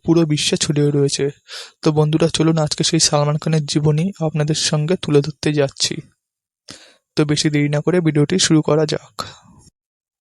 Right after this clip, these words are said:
বন্ধুরা, সালমান খান উনিশশো পঁয়ষট্টি সালের সাতাশে ডিসেম্বর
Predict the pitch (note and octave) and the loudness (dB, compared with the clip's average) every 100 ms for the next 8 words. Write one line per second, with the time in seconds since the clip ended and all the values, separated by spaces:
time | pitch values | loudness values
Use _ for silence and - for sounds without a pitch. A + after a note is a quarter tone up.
0 | _ _ _ _ _ _ _ _ _ - | _ _ _ _ _ _ _ _ _ -20
1 | _ D#3 D3+ D3+ E3+ F3+ - D3 D3+ E3 | _ 2 2 4 2 2 0 -2 -2 -4
2 | - D#3 D#3 - D#3 D3+ E3 D#3+ D3+ D3+ | -4 -4 -4 -2 -2 0 0 2 2 2
3 | D#3 - E3 - E3 D3+ E3 F#3 - D3+ | -2 -4 -6 -4 -2 -2 -4 -8 -8 -6
4 | D#3+ - D#3+ E3 - D#3 D3 | -4 -4 -2 -2 0 -2 -2